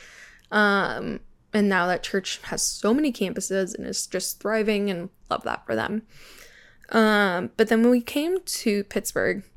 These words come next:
we looked for a bunch of different churches, and when I stepped into this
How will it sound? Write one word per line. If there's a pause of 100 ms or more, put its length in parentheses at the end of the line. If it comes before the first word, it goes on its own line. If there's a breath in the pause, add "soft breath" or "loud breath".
(300)
we
looked
for
a
bunch
of
different
churches,
and (540 soft breath)
when
I
stepped
into
this